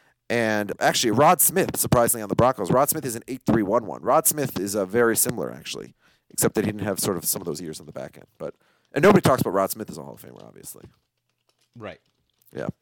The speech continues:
Speaker 1: Anyway, all right. Okay, next on the ballot to me, I have,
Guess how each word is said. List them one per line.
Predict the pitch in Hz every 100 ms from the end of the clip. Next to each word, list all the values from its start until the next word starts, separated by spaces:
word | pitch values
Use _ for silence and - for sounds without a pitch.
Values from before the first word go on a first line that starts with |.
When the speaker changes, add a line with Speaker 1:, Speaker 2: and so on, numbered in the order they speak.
| _ _ _ _ -
Speaker 1:
Anyway, | 147 113
all | 135
right. | 113 -
Okay, | 127 127
next | 160 165 -
on | - 143
the | 131
ballot | 127 135 135 -
to | -
me, | 127 156 156 -
I | - 123
have, | 117 131 123 123 117 -